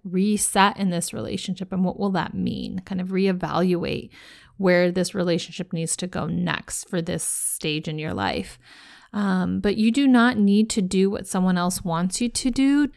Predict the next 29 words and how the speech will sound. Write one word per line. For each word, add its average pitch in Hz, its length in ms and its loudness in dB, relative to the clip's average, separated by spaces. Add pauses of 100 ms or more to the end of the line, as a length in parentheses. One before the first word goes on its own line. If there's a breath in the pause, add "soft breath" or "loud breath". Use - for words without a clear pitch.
just 240 220 6
to 269 80 6
make 233 200 6
sure 185 640 4
that 185 300 -2
they 165 140 2
like 175 460 0
you, 139 180 -6
that 175 140 -4
they 175 60 -4
keep 196 320 -4
liking 185 460 -4
you. 143 200 -6
You 196 120 -2
don't 190 200 2
need 208 240 4
to 214 200 2
change 196 500 4
yourself 185 580 0
for 180 120 -2
somebody 180 520 2
else, 170 480 0 (380 loud breath)
um, 180 520 -4 (180)
for 214 140 0
them 185 300 4
to 196 120 -2
feel 190 240 -2
comfortable. 170 880 -4 (400 loud breath)
And 185 440 2